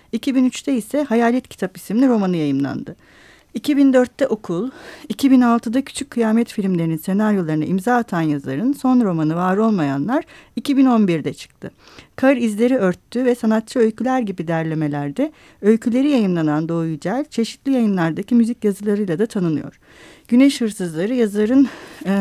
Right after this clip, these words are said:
dördüncü kitabı ve iki bin on dört yılında yayınlandı. Son olarak da, e, bu ay, e, çıkan Kutlukan Kutlu ve Aslı Tohumcu'nun derlediği Güç Oburları adlı derlemeye Hayatımın Rolü adlı hikayeyle katıldı.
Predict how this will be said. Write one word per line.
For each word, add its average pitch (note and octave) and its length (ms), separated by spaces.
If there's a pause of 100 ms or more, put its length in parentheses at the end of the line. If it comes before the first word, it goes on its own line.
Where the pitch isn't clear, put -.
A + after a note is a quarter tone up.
(180)
dördüncü G#3+ 540
kitabı G3+ 460
ve B3+ 160
iki G#3+ 200
bin A3 80
on G3 200
dört E3 200
yılında D3+ 220
yayınlandı. D3 680 (380)
Son B3 220
olarak E3+ 500
da, D4 180 (920)
e, E3 240 (440)
bu G3+ 180
ay, F3 260 (220)
e, D#3 280
çıkan A3 420
Kutlukan - 560
Kutlu - 340
ve F#3+ 80
Aslı F3+ 280
Tohumcu'nun D#3+ 580
derlediği D#3 580 (460)
Güç - 240
Oburları D#3+ 500
adlı D3+ 360
derlemeye D#3 520
Hayatımın G3+ 640
Rolü F#3 200
adlı E3 240
hikayeyle E3 720
katıldı. A#3 640